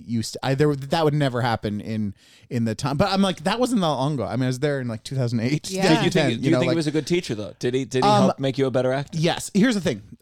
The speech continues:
Speaker 1: I don't know about makes a better actor. I, I thought it was good for me at the time for someone who,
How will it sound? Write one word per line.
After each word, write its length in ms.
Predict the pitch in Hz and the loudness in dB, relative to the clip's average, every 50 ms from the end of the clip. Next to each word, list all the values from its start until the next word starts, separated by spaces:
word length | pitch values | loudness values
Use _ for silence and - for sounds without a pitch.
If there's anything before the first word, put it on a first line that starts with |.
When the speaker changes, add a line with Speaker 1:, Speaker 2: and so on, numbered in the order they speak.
| - | -4
Speaker 1:
I 80 | 180 220 | -2 0
don't 120 | 247 269 | 2 2
know 60 | 247 233 | 2 2
about 300 | 190 202 165 - - 165 | 2 2 0 0 -4 -4
makes 280 | 165 160 160 - - | -2 -2 -2 -2 -4
a 60 | 131 | -8
better 240 | 117 110 135 127 120 | -6 -4 -4 -2 -2
actor. 240 | 113 101 104 - 107 - - | -4 -6 -8 -10 -14 -10 -6
I, 360 | 160 175 185 190 185 185 185 - _ _ - | -4 -2 0 0 0 0 -2 -4 _ _ -4
I 380 | 156 165 165 170 170 170 156 - | -2 0 2 2 2 0 -2 0
thought 260 | - 185 180 180 - - | 0 2 2 2 0 -2
it 80 | 170 | -4
was 180 | 151 147 143 - | -4 -4 -4 -6
good 320 | 113 110 113 151 175 185 165 | -8 -6 0 2 2 2 0
for 140 | - 185 170 | -2 -6 -4
me 140 | 165 156 | -4 -4
at 80 | 143 - | -6 -6
the 60 | - 123 | -8 -10
time 480 | - - 135 131 135 135 139 151 143 _ _ _ _ _ _ _ _ _ - | -6 -2 0 2 2 2 2 0 -4 _ _ _ _ _ _ _ _ _ -2
for 120 | - 151 | -2 0
someone 460 | 143 - - 151 151 156 151 147 147 | 0 2 2 2 4 4 4 4 2
who, 560 | 143 107 143 143 139 135 131 131 131 123 120 | 2 2 2 4 6 6 6 6 6 4 2